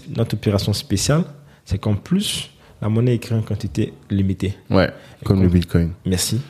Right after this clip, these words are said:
Speaker 2: Mhm.
Speaker 1: En limité déjà.
Speaker 2: Mhm.
Speaker 1: Et elle va jouer beaucoup de fonctions, on en parlera.
Speaker 2: Mhm.
Speaker 1: Gouvernance, euh, transactions,
Speaker 2: Mhm.
Speaker 1: paiement, mesures. En fait, pour nous, c'est un instrument même de
Speaker 2: Mhm.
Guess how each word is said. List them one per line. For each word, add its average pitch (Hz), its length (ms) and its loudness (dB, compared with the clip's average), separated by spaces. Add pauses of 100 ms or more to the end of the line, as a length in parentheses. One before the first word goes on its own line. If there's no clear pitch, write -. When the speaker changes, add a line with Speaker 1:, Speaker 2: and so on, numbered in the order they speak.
(240)
Speaker 2:
Mhm. 85 200 2
Speaker 1:
En 95 40 4
limité 95 380 2
déjà. 101 340 0 (160)
Speaker 2:
Mhm. 104 300 2 (160)
Speaker 1:
Et 101 240 2
elle 104 160 2
va 104 160 4
jouer 101 240 4
beaucoup 95 260 -2
de 104 80 4
fonctions, 113 460 0
on 107 80 2
en 101 60 2
parlera. 92 640 0
Speaker 2:
Mhm. 104 260 4
Speaker 1:
Gouvernance, 98 840 0
euh, 50 760 0 (840)
transactions, 92 1080 -2 (180)
Speaker 2:
Mhm. 98 140 6 (180)
Speaker 1:
paiement, 90 500 -2 (480)
mesures. 90 720 2 (140)
En 110 60 -2
fait, - 540 -2 (140)
pour 113 120 -2
nous, 127 160 4
c'est 107 460 0
un 117 320 4
instrument 117 540 2
même 120 260 2 (220)
de 104 120 4
Speaker 2:
Mhm. 92 60 6